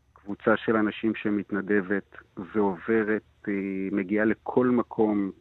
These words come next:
בדרום, בצפון, שבו הם נמצאים חיילים, ומארגנת לחיילים, אה, פריסות,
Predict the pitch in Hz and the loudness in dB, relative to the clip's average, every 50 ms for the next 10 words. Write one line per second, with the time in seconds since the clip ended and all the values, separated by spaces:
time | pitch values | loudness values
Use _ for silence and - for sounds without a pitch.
0 | - _ _ _ _ _ _ _ - - 98 92 92 98 92 101 110 110 104 95 | -20 _ _ _ _ _ _ _ -6 -6 -4 -2 -2 -2 0 2 2 2 2 0
1 | 92 87 90 92 - - - 98 - - - 113 110 104 101 90 - - - _ | -4 -6 -8 -10 -10 -10 -10 -12 -6 0 2 2 2 2 0 -2 -4 -12 -20 _
2 | _ _ _ - _ _ - - - 107 87 107 107 110 110 110 107 104 - - | _ _ _ -20 _ _ -20 -8 -6 -2 2 2 2 4 4 2 0 -2 0 0
3 | 104 107 104 104 - - 98 92 95 98 101 104 104 107 104 - _ _ 151 - | 0 0 0 0 0 0 0 2 2 0 0 0 -2 -2 -4 -8 _ _ -10 -8
4 | 98 92 95 90 87 87 92 101 104 104 - 104 95 - - 95 95 95 98 104 | -6 -4 -4 -4 -4 -4 -4 -4 -4 -4 -4 -4 -4 -4 -4 -4 -4 -2 -4 -4
5 | 101 101 101 101 95 95 95 92 92 92 92 92 92 90 92 - _ _ - 92 | -2 -2 -2 -2 -4 -4 -6 -6 -6 -8 -8 -8 -8 -10 -12 -14 _ _ -6 -6
6 | 98 95 - - - 107 101 101 | -6 -6 -8 -4 -2 -2 -2 -2